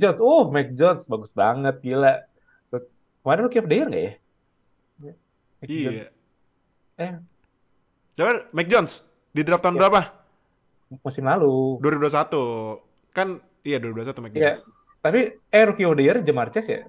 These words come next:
Speaker 1: Rookie of
Speaker 2: Rookie
Speaker 1: the
Speaker 2: of the
Speaker 1: Year
Speaker 2: Year
Speaker 1: kemarin.
Speaker 2: Jamar Chase.
Speaker 1: Iya.
Speaker 2: Offensive rookie-nya.
Speaker 1: Mac Jones mainnya bagus banget pas rookie, gila. Wah, the next Brady. Eh, terus habis itu
Speaker 2: Wih,
Speaker 1: dicari,
Speaker 2: sadis.
Speaker 1: dica-, dicari persamaannya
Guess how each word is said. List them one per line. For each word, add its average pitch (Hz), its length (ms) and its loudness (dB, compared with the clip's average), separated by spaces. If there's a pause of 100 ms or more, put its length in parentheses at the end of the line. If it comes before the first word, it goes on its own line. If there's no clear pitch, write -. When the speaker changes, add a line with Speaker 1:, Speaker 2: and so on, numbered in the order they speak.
Speaker 1:
Rookie 127 240 -12
of 123 80 -6
Speaker 2:
Rookie 120 120 -6
Speaker 1:
the 127 40 0
Speaker 2:
of 117 80 -2
the 135 80 -4
Speaker 1:
Year 165 40 -4
Speaker 2:
Year - 40 -6
Speaker 1:
kemarin. 113 200 -10
Speaker 2:
Jamar 92 280 -14
Chase. - 140 -20 (680)
Speaker 1:
Iya. 110 240 2
Speaker 2:
Offensive 110 320 -10
rookie-nya. 110 400 -18 (560)
Speaker 1:
Mac 131 320 -6
Jones 180 640 -2 (760)
mainnya 143 720 -4
bagus 123 240 -4
banget 120 320 -2
pas 127 160 -8
rookie, 139 800 0
gila. 131 400 -4 (240)
Wah, 135 560 -4
the 143 240 -2
next 202 320 -2
Brady. 185 720 0
Eh, 143 400 -2
terus 156 160 -6
habis - 160 2
itu 185 80 4
Speaker 2:
Wih, 160 160 2
Speaker 1:
dicari, 135 220 0 (100)
Speaker 2:
sadis. 123 320 -14
Speaker 1:
dica-, 170 320 2 (260)
dicari 170 460 2
persamaannya 170 640 0